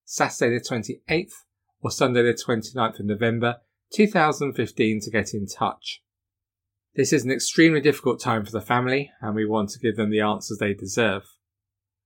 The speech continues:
We currently have a thirty-six-year-old man in custody,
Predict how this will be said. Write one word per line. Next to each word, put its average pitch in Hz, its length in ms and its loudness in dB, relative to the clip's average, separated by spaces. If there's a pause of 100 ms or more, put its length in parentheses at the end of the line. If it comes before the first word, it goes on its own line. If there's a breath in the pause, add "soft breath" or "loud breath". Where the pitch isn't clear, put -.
(340)
We 131 140 0
currently 156 320 4
have 123 160 4
a 120 60 2
thirty-six-year-old 123 840 2
man 110 220 2
in 104 140 -4
custody, 107 640 -4